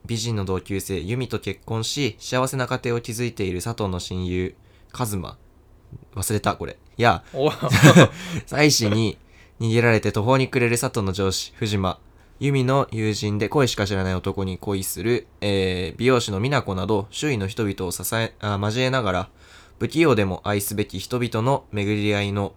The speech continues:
Speaker 1: 連鎖を十年の歳月にわたって描き出す。映画の中でもキーとなるち-、えー、主題歌、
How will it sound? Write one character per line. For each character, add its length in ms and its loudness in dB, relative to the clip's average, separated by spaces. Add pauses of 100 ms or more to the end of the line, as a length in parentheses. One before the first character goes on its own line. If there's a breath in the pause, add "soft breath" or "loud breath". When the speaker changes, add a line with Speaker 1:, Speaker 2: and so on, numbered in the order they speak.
(100)
Speaker 1:
連 320 -4
鎖 220 -6
を 240 0 (100)
十 160 -2
年 180 0
の 60 -4
歳 220 0
月 200 -4
に 120 -8
わ 100 -10
た 120 -12
っ 60 -12
て 220 -6
描 120 -6
き 100 -12
出 100 -8
す。 260 -6 (680 soft breath)
映 180 2
画 100 2
の 80 0
中 260 0
で 80 0
も 200 -2
キ 160 -6
ー 40 -4
と 120 -4
な 100 0
る 120 -6
ち-、 220 -10 (120)
え 260 -2
ー、 40 -4
主 140 -4
題 140 2
歌、 220 -8